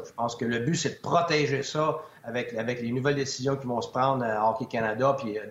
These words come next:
puis de hockey dans toutes les provinces, tous ceux qui sont à la tête de ça. Le but premier, c'est, c'est de, de pr-, protéger ça, c'est, c'est de promouvoir ça, c'est de, de penser que ces jeunes-là se développent pour notre société.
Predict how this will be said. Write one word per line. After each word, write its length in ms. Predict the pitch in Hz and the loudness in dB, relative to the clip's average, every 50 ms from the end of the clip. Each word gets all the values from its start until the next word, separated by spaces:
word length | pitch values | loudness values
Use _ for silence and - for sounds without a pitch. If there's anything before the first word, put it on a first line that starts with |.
| - 110 104 | -10 -12 -12
puis 100 | - - | -8 -2
de 60 | - 123 | 0 2
hockey 280 | 113 113 110 - - 147 | 4 4 2 2 0 0
dans 120 | 131 110 | 0 0
toutes 180 | 107 - 127 - | 0 -2 -4 -4
les 80 | 123 117 | -4 -4
provinces, 520 | - 113 107 101 101 110 123 139 135 - | -2 0 0 2 2 2 2 2 0 -2
tous 100 | - 131 | -6 -8
ceux 140 | 120 - 139 | -6 -4 -4
qui 100 | 131 - | -4 -2
sont 160 | - 127 - | -4 -2 0
à 60 | 123 113 | 2 2
la 120 | 113 107 | 2 0
tête 260 | - - 139 139 131 127 | 2 2 2 2 2 2
de 120 | 117 107 | -2 -2
ça. 180 | - - - 135 117 - - - - - | -2 0 -2 -2 -2 -4 -8 -16 -8 0
Le 140 | - 156 185 | 2 4 4
but 180 | 165 151 180 - | 4 4 2 2
premier, 540 | - 131 135 127 120 123 131 135 131 131 - - - - - - _ - | 2 2 2 2 2 2 2 2 0 -2 -6 -12 -20 -20 -20 -20 _ -10
c'est, 200 | - - 113 104 | -6 -4 -4 -4
c'est 220 | - - 120 107 | -2 -4 -4 -2
de, 140 | 107 107 104 | 0 0 0
de 100 | 101 104 | -2 -2
pr-, 340 | 95 - - - 143 147 - | -6 -6 -4 -2 0 0 0
protéger 560 | - - 156 170 165 170 160 151 135 139 131 | 2 2 4 4 4 4 2 2 2 2 0
ça, 360 | 127 - - 139 139 131 131 - - - - - | 0 0 2 4 4 4 2 -2 -8 -14 -20 -14
c'est, 260 | - - - 123 120 110 | -8 -6 -4 -2 -2 -4
c'est 220 | - - 127 107 | -4 -4 -4 -4
de 80 | 101 98 | -4 -6
promouvoir 720 | - 160 170 175 170 160 143 135 135 139 135 131 123 120 | -2 2 2 4 4 4 4 4 6 6 6 6 4 2
ça, 260 | - - 147 143 143 | 0 2 2 2 2
c'est 160 | 131 - 127 | 2 0 -2
de, 100 | 113 113 110 117 117 117 | -4 -4 -2 -2 -2 0
de 80 | 120 110 | -2 0
penser 400 | - 151 139 131 123 - 165 147 | 2 4 4 4 2 0 -2 -2
que 40 | - | -2
ces 140 | - 127 117 | -2 -2 -2
jeunes-là 260 | 127 131 131 147 151 | 0 0 2 2 2
se 140 | 147 - 123 | 2 0 0
développent 540 | 117 123 131 120 123 139 156 165 160 - | 0 0 0 2 2 4 4 4 4 2
pour 80 | - 123 | -2 -4
notre 160 | 123 113 110 | -4 -4 -4
société. 760 | - - 165 156 - 147 135 123 127 143 143 143 139 139 | -4 -4 -4 -2 -2 -2 -2 -2 0 0 0 0 0 -4